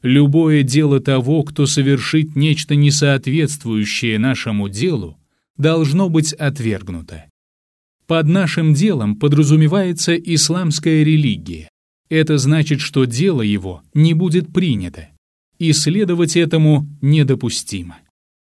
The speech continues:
Приводит Муслим. Это прямое опровержение любого поклонения, которое не было установлено пророком, мир ему и благословение Аллаха, и которого он не предписывал для своей уммы.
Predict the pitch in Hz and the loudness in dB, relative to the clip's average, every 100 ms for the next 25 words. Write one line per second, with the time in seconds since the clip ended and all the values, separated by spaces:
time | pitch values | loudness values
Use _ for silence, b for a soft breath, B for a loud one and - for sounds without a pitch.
0 | _ - 120 110 180 151 151 151 - 113 | _ -2 -2 2 0 2 0 -2 -10 -6
1 | 110 87 - 87 78 _ _ _ _ _ | -6 -6 -10 -10 -12 _ _ _ _ _
2 | _ _ _ - 196 196 180 190 185 202 | _ _ _ -2 0 2 0 2 2 2
3 | 185 175 175 160 156 131 185 170 160 156 | 2 0 2 2 2 2 0 2 2 4
4 | 151 151 156 139 135 123 110 107 180 151 | 4 4 2 2 -2 -2 -2 0 0 -2
5 | 90 80 - _ - 165 160 202 180 175 | -4 -10 -18 _ -4 -2 2 2 2 2
6 | 175 202 170 170 160 156 151 151 156 139 | 2 2 2 2 0 0 0 0 2 2
7 | 127 123 113 110 147 196 180 165 156 151 | 2 0 -2 -2 0 0 0 0 0 -4
8 | - 147 165 160 147 147 143 139 135 139 | -2 0 2 2 2 4 4 4 2 0
9 | 127 139 127 117 110 107 104 98 101 90 | 0 0 0 0 0 0 -2 -2 -4 -6
10 | 85 90 85 _ _ _ - 165 160 165 | -6 -8 -8 _ _ _ -4 -2 0 -2
11 | 196 175 147 143 147 196 180 156 - 151 | 0 0 2 0 0 0 0 -2 -4 0
12 | 170 160 160 151 151 170 147 135 131 123 | 0 2 0 0 -4 -6 -2 0 0 0
13 | 123 120 123 110 101 101 117 90 80 78 | -4 -4 -4 -2 -2 -6 -10 -10 -10 -14